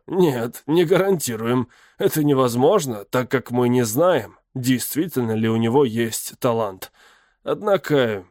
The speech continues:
ежегодные пятьсот долларов останутся у вас». Слуцкий подумал и покачал головой. «Я вам честно скажу, мистер Уэйл, когда ваш агент договорился, что мы придём к вам, я позвонил в «Сны наяву».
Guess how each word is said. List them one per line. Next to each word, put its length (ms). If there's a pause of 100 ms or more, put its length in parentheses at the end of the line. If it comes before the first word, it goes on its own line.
ежегодные 920
пятьсот 460
долларов 640
останутся 760
у 160
вас». 400 (1000)
Слуцкий 500
подумал 480
и 40
покачал 520
головой. 540 (1040)
«Я 260
вам 200
честно 360
скажу, 400
мистер 360
Уэйл, 480 (100)
когда 340
ваш 260
агент 480
договорился, 840
что 260
мы 160
придём 440
к 60
вам, 280 (180)
я 260
позвонил 640
в 240
«Сны 380
наяву». 560